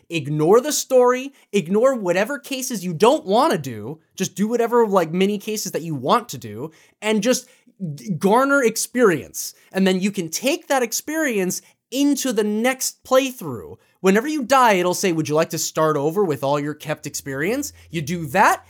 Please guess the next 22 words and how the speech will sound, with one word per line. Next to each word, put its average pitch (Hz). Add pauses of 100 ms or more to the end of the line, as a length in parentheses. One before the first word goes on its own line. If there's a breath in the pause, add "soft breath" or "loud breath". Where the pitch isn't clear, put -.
(100)
and 139
you 131
play 247
the 277
game 240
when 170
you're 165
ready. 135 (220 loud breath)
So -
this 214
game 240
has 233
its 262
own 226
built-in 214
difficulty 233
system, 143
but 139
it's 147
hard 226
to 196
explain. 160